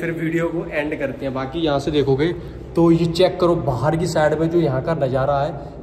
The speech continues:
एक नंबर देखने में लगता है, बिल्कुल, मतलब, एक नंबर यार, क्या ही व्यू है यार ना इनका सिटी का। नीचे देखो कितनी सारी मटाटो वगैरह खड़ी हुई है, और ये सूरज नहीं है, ये जो बीच में आ रहा है, ये इसकी फ्लैशलाइट दिख रही होगी।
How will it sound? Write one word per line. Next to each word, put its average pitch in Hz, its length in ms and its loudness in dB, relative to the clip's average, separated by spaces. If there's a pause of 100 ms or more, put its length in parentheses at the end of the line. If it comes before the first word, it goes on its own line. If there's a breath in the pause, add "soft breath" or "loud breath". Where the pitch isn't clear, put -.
(140)
एक 226 220 2
नंबर 170 400 2
देखने 180 320 2
में 180 100 0
लगता 151 260 -2
है, 165 120 -4
बिल्कुल, 208 560 -4
मतलब, 196 420 -8 (140)
एक 277 340 -2
नंबर 190 340 2
यार, 139 220 0 (120)
क्या 185 160 -2
ही 202 140 0
व्यू 165 260 -2
है 143 80 2
यार 139 180 0
ना 175 80 2
इनका 180 260 0
सिटी 143 260 -6
का। 185 140 -2 (360 loud breath)
नीचे 165 240 4
देखो 170 300 2
कितनी 165 260 -2
सारी 165 200 0
मटाटो 147 460 0
वगैरह 151 260 0
खड़ी 135 220 -2
हुई 131 160 0
है, - 160 -4 (280 loud breath)
और 156 60 4
ये 170 100 6
सूरज 175 380 2
नहीं 170 220 4
है, 180 120 2
ये 160 160 0
जो 151 140 -4
बीच 151 200 -4
में 156 120 0
आ 147 40 0
रहा 147 100 0
है, 147 120 -4
ये 147 60 -4
इसकी 143 220 -8
फ्लैशलाइट 143 520 -2
दिख 131 200 -6
रही 131 140 -4
होगी। 127 260 -4